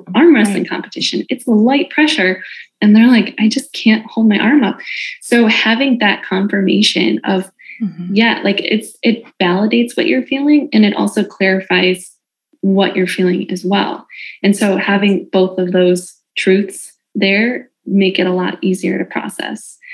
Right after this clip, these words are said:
Speaker 1: And so there's been times either with myself or that I've seen in other people where, um, I'll speak for myself, like, I'm like, Oh, this thing is really bothering me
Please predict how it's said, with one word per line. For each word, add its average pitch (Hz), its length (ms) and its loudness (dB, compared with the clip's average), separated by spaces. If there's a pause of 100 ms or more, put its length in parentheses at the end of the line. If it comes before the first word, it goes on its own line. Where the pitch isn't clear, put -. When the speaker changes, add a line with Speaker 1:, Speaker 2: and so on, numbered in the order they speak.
(180)
Speaker 1:
And 180 420 0
so 185 460 2 (640)
there's 240 200 2
been 262 120 2
times 214 480 2
either 202 260 2
with 202 220 -4
myself 214 500 0
or 202 500 2
that 208 100 0
I've 202 120 2
seen 208 160 4
in 202 80 4
other 214 200 2
people 254 440 -2
where, 202 420 0 (1160)
um, 202 200 2
I'll 214 80 2
speak - 240 -2
for 214 120 2
myself, 202 500 0
like, 202 240 0
I'm 202 160 2
like, 202 400 0
Oh, 269 160 2
this 233 120 -2
thing 330 180 4
is 392 120 -6
really 262 240 2
bothering 220 440 4
me 202 460 2